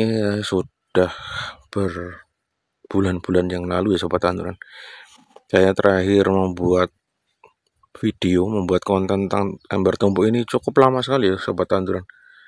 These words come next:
Nah, di sini saya akan menjelaskan sedikit saja. Ember tumpuk ini modalnya cukup murah ya. Untuk ember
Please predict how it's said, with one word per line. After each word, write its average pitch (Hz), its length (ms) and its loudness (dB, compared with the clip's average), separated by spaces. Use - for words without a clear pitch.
Nah, 95 320 2
di - 80 -8
sini 113 400 0
saya 117 160 4
akan 120 240 0
menjelaskan 92 400 2
sedikit 92 400 -2
saja. 101 400 2
Ember 104 240 6
tumpuk 123 400 4
ini 135 480 4
modalnya 113 560 2
cukup 113 240 2
murah 101 240 4
ya. 87 180 -2
Untuk 101 320 6
ember 101 320 6